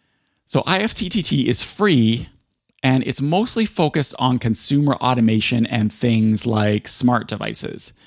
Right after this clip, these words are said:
And you can create very simple automations that have two steps. So you can create an automation that has a trigger,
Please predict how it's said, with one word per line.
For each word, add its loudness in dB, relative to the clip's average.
And 4
you 4
can -2
create -2
very 2
simple -2
automations 0
that 0
have -4
two 0
steps. -4
So 0
you 4
can -2
create 0
an 0
automation 0
that 0
has -2
a -6
trigger, -2